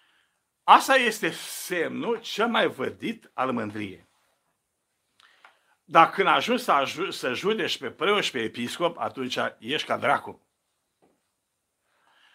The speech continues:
De aceea să fim foarte atenți că această judecată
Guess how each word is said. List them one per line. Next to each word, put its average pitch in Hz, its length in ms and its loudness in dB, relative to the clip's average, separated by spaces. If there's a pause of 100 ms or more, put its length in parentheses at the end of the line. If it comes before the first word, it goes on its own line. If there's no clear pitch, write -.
(1800)
De 131 140 -4
aceea 160 440 6
să 143 200 -4
fim 131 200 -4
foarte 226 380 4
atenți 165 500 -2
că 147 120 -2
această 185 500 0
judecată 139 920 0